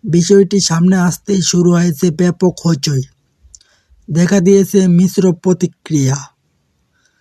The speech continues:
অনেকেই আবার প্রশংসা করছে নায়িকার। সম্প্রতি সামাজিক যোগাযোগের মাধ্যমে ছড়িয়ে পড়ছে বাংলাদেশ ইসলামী ছাত্র শিবির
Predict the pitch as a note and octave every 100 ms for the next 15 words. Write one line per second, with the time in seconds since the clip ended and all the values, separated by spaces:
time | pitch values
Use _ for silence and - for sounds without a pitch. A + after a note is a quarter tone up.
0 | _ _ _ _ _ - E3 G3 G3+ G3+
1 | G#3 G3 F#3 G3 F3+ G3 G3 G3+ F#3+ G3+
2 | G3 F#3 F3 - F3+ F3 E3+ F3 C#3+ C3+
3 | C3 - - _ _ - - G3 F#3+ A3
4 | A3 A3 G#3 - E3 F3+ F3+ E3+ D#3 E3
5 | F3 F3+ F#3 F#3 F3 D#3+ D3 E3+ D3+ E3
6 | G3+ _ _ _ _ _ _ _ - F#3
7 | F#3 G#3 - G3+ F3+ G#3 F#3 D3+ D3 E3+
8 | F3 F3+ - - _ _ _ - F3+ -
9 | G3 F#3 F#3+ F3 D#3 F#3+ G3 G#3 F3+ G3